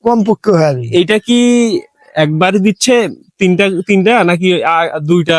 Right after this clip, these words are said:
Speaker 2: বা এরকম একটা, এরকমও হয়েছে?
Speaker 1: না, না, প্রতিবারে তিনটা করে হয় না।
Speaker 2: প্রতিবার আল্লাহর রহমতে তিনটা
Speaker 1: জাত
Speaker 2: করে
Speaker 1: ভালো,
Speaker 2: হয়।
Speaker 1: ভালো জাতের ছাগল তো।
Speaker 2: এটা কি,
Speaker 1: তিনটা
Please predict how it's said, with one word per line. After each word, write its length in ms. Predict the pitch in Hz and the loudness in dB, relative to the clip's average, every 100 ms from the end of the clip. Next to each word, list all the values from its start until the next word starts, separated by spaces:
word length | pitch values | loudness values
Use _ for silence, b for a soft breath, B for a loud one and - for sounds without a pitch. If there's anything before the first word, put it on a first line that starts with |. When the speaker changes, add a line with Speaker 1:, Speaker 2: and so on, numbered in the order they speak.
| 156 | 0
Speaker 2:
বা 120 | 160 | 0
এরকম 300 | 160 170 160 160 | 0 0 0 -4
একটা, 260 | 147 - 156 | -4 -2 0
এরকমও 360 | 175 175 185 | 0 0 0
হয়েছে? 220 | 156 131 196 | 0 0 0
Speaker 1:
না, 100 | 233 | 2
না, 140 | 247 233 | 2 2
প্রতিবারে 640 | 202 233 262 247 240 240 | 2 2 2 2 2 0
তিনটা 300 | - 220 208 | 2 2 4
করে 200 | 190 180 | 4 2
হয় 160 | 147 139 | 0 0
না। 40 | |
Speaker 2:
প্রতিবার 340 | 123 185 208 214 | -2 0 2 2
আল্লাহর 260 | 208 202 196 | 2 2 0
রহমতে 240 | 196 190 | -2 0
তিনটা 140 | 190 175 | 2 2
Speaker 1:
জাত 220 | 214 226 | 2 2
Speaker 2:
করে 100 | 208 | 2
Speaker 1:
ভালো, 180 | 226 247 | 2 2
Speaker 2:
হয়। 160 | 220 | 2
Speaker 1:
ভালো 300 | 175 190 220 | 0 2 2
জাতের 280 | 220 208 226 | 0 -2 -6
ছাগল 280 | - 214 226 | -4 -2 0
তো। 160 | 233 254 190 139 _ | 0 0 0 -4 _
Speaker 2:
এটা 200 | 170 185 | -2 -2
কি, 160 | - | 0
Speaker 1:
তিনটা 260 | 247 240 247 | 0 2 4